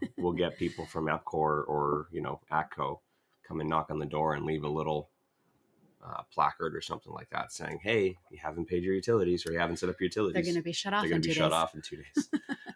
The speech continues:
Speaker 2: Um, and the
Speaker 1: Oops.
Speaker 2: contractors typically get it, so
Speaker 1: Yeah.
Speaker 2: <clears throat> that's good to know.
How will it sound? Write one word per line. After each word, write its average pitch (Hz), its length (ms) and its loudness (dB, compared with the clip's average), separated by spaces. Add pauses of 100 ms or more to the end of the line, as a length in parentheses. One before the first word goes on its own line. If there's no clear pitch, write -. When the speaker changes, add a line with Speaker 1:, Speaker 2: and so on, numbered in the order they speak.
Speaker 2:
Um, 80 520 4 (120)
and 85 120 -2
the - 20 -6
Speaker 1:
Oops. 87 80 -4
Speaker 2:
contractors 90 480 0
typically - 360 -8
get 80 140 -6
it, - 160 -8
so 80 240 -18 (240)
Speaker 1:
Yeah. 202 220 0 (300)
Speaker 2:
<clears throat> - 340 -10
that's 104 140 -2
good - 160 -6
to - 80 -6
know. - 100 -4